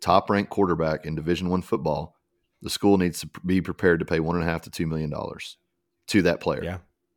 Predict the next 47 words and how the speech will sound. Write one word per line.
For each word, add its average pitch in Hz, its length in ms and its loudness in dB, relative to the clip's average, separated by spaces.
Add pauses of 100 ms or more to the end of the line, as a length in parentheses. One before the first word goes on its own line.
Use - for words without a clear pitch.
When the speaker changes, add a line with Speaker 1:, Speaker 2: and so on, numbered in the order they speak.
(340)
Speaker 1:
You 92 100 2
know? 85 200 2 (260)
Speaker 2:
That, 107 220 -6
and 120 240 0
that's 135 180 0
why, 165 240 4 (220)
that, 127 260 -2
that's 131 200 0
why 131 540 2 (160)
Caleb 117 300 2
Williams 110 320 4
stuck 123 200 0
around 127 180 2
another 127 280 2
year. 131 260 2
Speaker 1:
Dude, 98 340 6
he 117 120 6
shouldn't, 104 300 4
he 120 140 8
should 123 80 4
Speaker 2:
Because 113 180 10
Speaker 1:
have 98 60 6
Speaker 2:
he - 60 10
was, - 160 12
Speaker 1:
never 104 100 10
run 98 180 8
Speaker 2:
he's - 80 6
Speaker 1:
his 143 60 2
Speaker 2:
make- 143 180 6
Speaker 1:
mouth. - 220 -18 (720)
He 107 100 4
should 104 300 2 (120)
Speaker 2:
He, 120 220 0
I, 101 300 0
there's 101 240 0
a - 20 -2
lot 90 180 0
of 80 60 -8
stuff 85 200 -6
he 85 80 -8
shouldn't 82 280 -6
have 82 80 -10
done. 92 160 0
Speaker 1:
Yeah. 92 140 8
Speaker 2:
But 85 100 0
he, 135 480 2
he 127 560 2